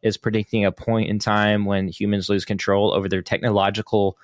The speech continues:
inventions and subsequent developments due to the rise of machine consciousness, and as a result,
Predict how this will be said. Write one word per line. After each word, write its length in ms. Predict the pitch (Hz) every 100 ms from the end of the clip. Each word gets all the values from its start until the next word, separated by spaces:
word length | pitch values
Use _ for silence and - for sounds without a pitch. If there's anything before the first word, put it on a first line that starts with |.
| - _ -
inventions 580 | 107 98 110 110 165 156
and 160 | 107 101
subsequent 560 | 113 110 123 - 117
developments 500 | 98 98 107 113 92
due 200 | - 113
to 100 | 113
the 80 | 101
rise 380 | 95 101 104 101
of 180 | - 95
machine 380 | 92 - 107 98
consciousness, 840 | - 120 135 - 90 98 90 -
and 100 | 107
as 120 | 101
a 100 | 98
result, 420 | 95 95 110 123